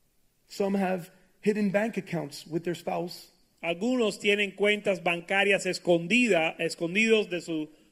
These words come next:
Speaker 2: eh, pareja.
Speaker 1: A hidden mistress where they're cheating on their spouse.
Speaker 2: O una, una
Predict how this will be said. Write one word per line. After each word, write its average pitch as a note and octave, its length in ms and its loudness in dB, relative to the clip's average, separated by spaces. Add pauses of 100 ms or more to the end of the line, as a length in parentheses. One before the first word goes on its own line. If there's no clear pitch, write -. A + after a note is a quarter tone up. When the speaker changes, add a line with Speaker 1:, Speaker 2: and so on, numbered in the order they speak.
(180)
Speaker 2:
eh, D#3 120 -6
pareja. D#3 540 2 (100)
Speaker 1:
A D3 60 0
hidden F#3+ 320 4
mistress G3 520 -2
where F3 100 -2
they're E3+ 140 -2
cheating G3 380 -4
on D#3+ 140 -4
their D3+ 120 -6
spouse. E3+ 640 -6
Speaker 2:
O D#3+ 300 8
una, F3+ 720 2
una E3+ 460 -4